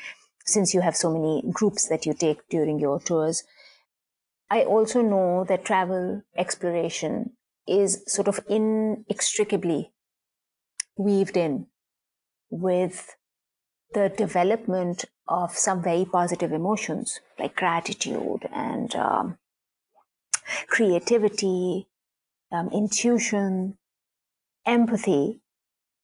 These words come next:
And what has your personal experience been like if you felt that you have developed more the muscle of empathy more or the muscle of gratitude more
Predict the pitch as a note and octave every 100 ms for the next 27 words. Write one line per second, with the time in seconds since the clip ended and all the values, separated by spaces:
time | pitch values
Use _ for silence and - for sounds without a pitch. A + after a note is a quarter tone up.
0 | _ G3 F#3+ G3+ B3+ - B3+ F#3 F#3 F#3+
1 | G3+ G3+ G3+ F#3+ F#3 - F#3 F#3 - -
2 | F#3 F#3 F3+ F3 F#3 F#3 F3+ F3 E3 E3+
3 | - F3+ - F#3+ G3+ G#3 - G3 E3+ D#3+
4 | - F3 - F3+ F#3 F3+ F#3 F3+ F3 E3+
5 | E3+ - - - - E3+ F3 F#3 F3 -
6 | - _ _ - G3 G#3+ G3+ F#3+ F3+ -
7 | _ _ _ _ _ _ _ _ - G3+
8 | F#3+ F#3+ G3 F#3 E3 - E3 E3+ F#3+ G3
9 | G3+ F3+ F3 E3+ E3+ D#3+ D#3 E3 E3+ E3
10 | E3 - F3+ F#3 F#3 - F#3 E3+ F3 E3+
11 | E3 E3